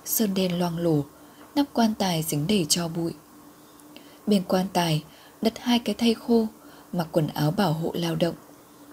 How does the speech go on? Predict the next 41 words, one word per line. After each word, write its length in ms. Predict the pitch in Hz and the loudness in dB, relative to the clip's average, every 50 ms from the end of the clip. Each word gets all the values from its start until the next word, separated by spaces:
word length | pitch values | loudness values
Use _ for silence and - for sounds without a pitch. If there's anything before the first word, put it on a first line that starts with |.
| - - - | -20 -12 -6
Trong 240 | - - 196 180 185 | -4 -4 -4 -2 0
tay 180 | 196 185 180 175 | 0 0 0 0
một 120 | 170 160 156 - | -4 -6 -6 -4
cái, 300 | - 165 156 151 165 220 - - - - - - - - | -2 -2 0 0 0 -2 -4 -6 -14 -20 -20 -20 -12 -4
trong 240 | - - 240 226 208 | 0 2 2 2 2
đó 280 | 202 170 160 165 202 240 - - - | 2 2 2 0 0 -4 -6 -6 -4
đánh 160 | 175 160 151 | -2 0 0
rơi 200 | 156 - 214 202 | 0 0 0 0
một 120 | 180 160 151 - | 0 -2 -4 -4
cái 200 | - 160 151 151 151 | -2 -2 0 0 0
chày 200 | - 208 185 156 | 0 -2 -2 -2
bằng 220 | 160 156 151 147 | -2 -2 -2 0
đồng 200 | 160 151 143 143 | 0 0 0 0
xanh. 320 | 151 - 180 180 175 165 165 - - - - - - - - - - - - - - - - - - - - - - - - - | -2 -2 -2 -2 -4 -6 -8 -14 -16 -20 -20 -20 -20 -20 -20 -20 -20 -20 -20 -20 -20 -20 -20 -20 -20 -20 -20 -20 -20 -20 -6 0
Cái 140 | - 202 208 - | 0 2 2 2
chày 200 | - 254 220 180 | 2 2 2 0
này 240 | 190 175 165 160 160 | 0 -2 0 0 0
đã 100 | 180 - | 0 0
hấp 180 | 208 254 294 - | 0 -2 -4 -2
dẫn 240 | - - 240 254 247 | -2 -2 -2 -2 -2
Trương 200 | - 247 214 202 | 0 0 0 0
Nguyên 180 | 190 185 185 | 0 -2 -2
Thanh 220 | - 190 185 175 160 | -2 -4 -4 -4 -2
chú 180 | 160 - 165 151 147 | -4 -4 -4 -2 -2
ý. 260 | - 165 156 156 185 254 - - - - - - - - - - - - | 2 2 2 2 2 -2 -6 -10 -20 -20 -20 -20 -20 -20 -20 -20 -18 -4
Thứ 180 | - 240 208 202 | 2 2 2 4
này 280 | 233 254 247 208 190 - - - - - | 6 6 4 4 4 0 -8 -20 -14 -8
dài 260 | - - 196 180 170 | -4 -2 0 0 0
bằng 220 | 160 190 156 156 156 | 0 0 -2 0 0
nửa 160 | 165 160 147 147 - | 2 2 0 0 -2
cánh 200 | 151 147 143 143 | -4 -4 -2 -2
tay, 300 | - 180 180 175 175 - - - - - - - - - | 0 0 0 -2 -4 -6 -14 -20 -20 -20 -20 -20 -6 -2
đúc 180 | - 262 262 - | -2 -2 0 0
bằng 220 | 202 196 165 156 | -2 -2 0 2
đồng 220 | 160 160 151 147 151 | 2 2 2 2 0
thau. 300 | 175 175 175 175 170 180 - - - - - - - - - - - | -2 -2 -2 -2 -4 -6 -10 -16 -20 -20 -20 -20 -20 -20 -20 -10 -4
Cán 240 | - 196 185 190 214 | -2 0 0 2 2
chày 320 | - 226 220 185 180 - - - - - - | 2 2 2 2 0 -4 -8 -16 -12 -4 -2
có 100 | 175 160 | -2 0
khắc 180 | - - 254 - | 0 -2 -4 -2
chút 160 | - - 277 | 0 0 0